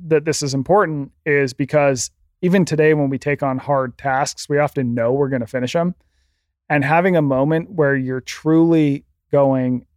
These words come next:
"Am I gonna finish this?" And you have moments where you think, "I'm gonna quit. I can't finish this thing that I've taken on." But if you can just kind of keep putting one foot in front of the other, you get this other moment where you go, "Wait a minute, I thought my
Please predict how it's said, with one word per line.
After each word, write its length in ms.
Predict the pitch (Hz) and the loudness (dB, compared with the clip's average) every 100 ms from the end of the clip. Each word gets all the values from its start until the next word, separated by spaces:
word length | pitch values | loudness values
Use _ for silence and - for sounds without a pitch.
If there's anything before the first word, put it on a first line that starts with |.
| _ 151 | _ -4
"Am 140 | 214 | -2
I 60 | 220 | 0
gonna 140 | 185 | -2
finish 300 | - 139 - | -2 -4 -6
this?" 300 | - - - - | -16 -16 -14 -4
And 80 | 156 | 2
you 60 | |
have 160 | 170 180 | 2 4
moments 320 | 185 180 156 | 4 2 0
where 100 | 160 | -2
you 80 | 143 | -2
think, 300 | 143 135 127 _ _ _ | -2 -2 -4 _ _ _
"I'm 100 | 220 | -2
gonna 140 | 214 120 | -2 -2
quit. 340 | 180 208 - _ _ _ _ - | -2 -2 -4 _ _ _ _ -16
I 60 | |
can't 280 | - 247 233 | -2 0 0
finish 280 | - 185 147 | 0 0 0
this 180 | 143 - | -4 -2
thing 360 | 170 160 143 | 0 0 0
that 200 | 131 127 - - | -2 -4 -8 -8
I've 120 | 143 | -4
taken 280 | - 147 135 | 0 -2 -2
on." 240 | 131 - _ _ _ _ _ | -6 -10 _ _ _ _ _
But 140 | 151 151 | 0 0
if 100 | 147 | 0
you 60 | |
can 140 | 196 208 | 0 0
just 160 | 170 | -2
kind 180 | - 175 | -4 -4
of 80 | 143 | -4
keep 220 | - - | -8 -4
putting 220 | 165 151 | -2 -2
one 260 | 117 123 143 | -2 -4 -2
foot 180 | - - | -4 -6
in 20 | - | -4
front 160 | 143 | -4
of 60 | 131 | -2
the 100 | 127 | 0
other, 300 | 139 196 - _ _ _ _ _ _ _ _ _ | 0 -2 -6 _ _ _ _ _ _ _ _ _
you 100 | - | -2
get 160 | 143 190 | 0 2
this 140 | 175 | 2
other 220 | 165 160 147 | 2 4 2
moment 340 | 127 120 117 | 0 -2 -6
where 140 | 143 131 | -6 -4
you 140 | 127 | -2
go, 420 | 120 117 117 110 _ _ _ _ _ | 0 -2 -4 -8 _ _ _ _ _
"Wait 160 | 196 202 | -12 -8
a 40 | |
minute, 200 | 113 110 | -6 -4
I 80 | 147 | -6
thought 200 | 180 170 | -4 -4
my 320 | 139 117 113 | -4 -6 -8